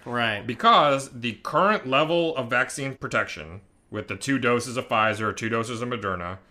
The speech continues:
Speaker 2: is still really good at keeping people out of the hospital
Speaker 1: Right.
Speaker 2: from Delta.
Speaker 1: Right. This is kind of where people need to understand that we might have different goals when we're talking about the purpose or the,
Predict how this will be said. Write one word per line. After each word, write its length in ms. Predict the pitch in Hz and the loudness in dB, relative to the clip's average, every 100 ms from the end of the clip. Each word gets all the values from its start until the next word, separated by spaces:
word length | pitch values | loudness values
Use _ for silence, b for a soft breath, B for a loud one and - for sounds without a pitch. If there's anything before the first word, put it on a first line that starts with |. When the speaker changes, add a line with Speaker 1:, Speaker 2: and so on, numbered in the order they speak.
| b b | b b
Speaker 2:
is 140 | - 107 | -6 -6
still 440 | - 220 175 - - | 2 4 4 0 -14
really 580 | 85 95 127 240 196 | -14 -6 -2 0 0
good 220 | 139 143 139 | 0 0 0
at 100 | - | -2
keeping 240 | 135 127 | -6 -6
people 220 | 117 107 | -6 0
out 120 | 98 | 0
of 60 | 98 | 0
the 60 | 85 | -2
hospital 560 | 87 80 - - - - | -4 -6 -10 -16 -16 -2
Speaker 1:
Right. 400 | 165 175 147 131 | 6 8 8 2
Speaker 2:
from 200 | 131 107 | -2 0
Delta. 320 | 101 85 208 | -2 -4 2
Speaker 1:
Right. 400 | 285 247 190 170 | 4 4 2 -2
This 160 | 202 226 | -4 -4
is 120 | 220 | -2
kind 160 | 226 | 0
of 80 | 196 | 0
where 320 | 180 175 151 | 2 0 -2
people 320 | 151 170 165 151 | -4 -4 -2 0
need 180 | 147 139 | 0 0
to 80 | |
understand 540 | 127 120 113 - 117 113 | -2 -2 -6 -6 -6 -4
that 140 | 107 110 | -6 -6
we 100 | 113 | -4
might 160 | 110 | -4
have 200 | 107 95 | -4 -6
different 280 | - 110 98 | -10 -10 -8
goals 260 | 113 117 107 | -6 -4 -4
when 80 | 98 | -8
we're 120 | 92 | -8
talking 360 | 110 92 101 | -8 -8 -8
about 480 | 95 98 92 92 117 | -8 -6 -6 -8 -12
the 80 | 104 | -16
purpose 640 | - - 190 190 135 - | -12 -2 -2 0 -4 -4
or 100 | 123 107 | -6 -6
the, 300 | 104 98 | -8 -8